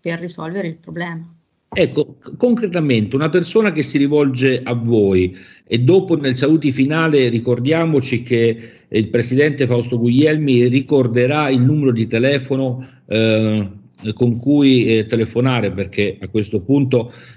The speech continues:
Speaker 2: eh, chi lo volesse sapere si prepari con carta e penna, perché nei saluti finali Fausto Guglielmi darà appunto questo numero. Eh, nel frattempo, Cristina, una persona che arriva lì allo stand,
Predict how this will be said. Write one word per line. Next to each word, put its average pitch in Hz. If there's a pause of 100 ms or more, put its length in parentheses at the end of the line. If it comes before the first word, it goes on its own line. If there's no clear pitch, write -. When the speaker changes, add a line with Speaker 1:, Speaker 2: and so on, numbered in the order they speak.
Speaker 2:
eh, 104
chi 127
lo 120
volesse 113
sapere 127
si -
prepari 110
con 110
carta 107
e 127
penna, 143
perché 98
nei 104
saluti 113
finali 131
Fausto 110
Guglielmi 107
darà 95
appunto 98
questo 98
numero. 104 (600)
Eh, 117
nel 135
frattempo, 131
Cristina, 127
una 202
persona 202
che 160
arriva 143
lì 139
allo 123
stand, 98